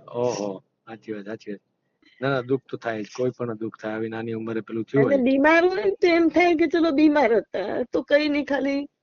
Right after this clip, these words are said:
Speaker 2: સામાન્ય મસાનો રિપોર્ટ ને એવું બધું કરાવવા ગયા હતા ને, મસા થોડું હતું એટલે
Speaker 1: હા.
Speaker 2: એમાં. એટલે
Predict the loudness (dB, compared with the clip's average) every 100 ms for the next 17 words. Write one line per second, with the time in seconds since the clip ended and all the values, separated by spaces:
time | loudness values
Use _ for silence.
0 | _ _ _ -2 2 2 0 2 2 0
1 | -4 _ _ _ _ 0 4 4 4 4
2 | 4 2 2 0 2 0 0 0 -6 -2
3 | 0 2 0 0 -2 -4 -4 -2 -2 -2
4 | -2 -2 -6 _ -4 -2 2 0 0 -2
5 | -2 -4 -14 _ -20 -18 -16 -16 -16 -6
6 | -4 0 0 0 -4 -12 _ -20 _ _
7 | _ _ -4 0